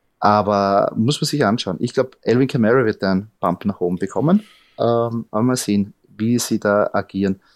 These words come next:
Ähm, und, ähm, die letzten zwei Partien, Cowboys, äh, Vikings, ja, die Cowboys kämpfen sich da durch. Kirk Cousins, ja, sobald es wirklich, sobald Primetime ist, schrumpft er wieder auf,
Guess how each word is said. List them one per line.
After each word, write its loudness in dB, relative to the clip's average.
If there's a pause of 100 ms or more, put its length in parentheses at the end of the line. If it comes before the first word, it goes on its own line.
(340)
Ähm, 0 (120)
und, 0
ähm, 0
die -2
letzten -2
zwei 0
Partien, -2
Cowboys, 0
äh, 0
Vikings, 0
ja, 2
die -2
Cowboys -2 (160)
kämpfen -2
sich -8
da 0
durch. 0 (520)
Kirk 4
Cousins, 2
ja, 4
sobald 2
es 0
wirklich, 0
sobald 0
Primetime 2
ist, -2 (760)
schrumpft 0
er 2
wieder 2
auf, -4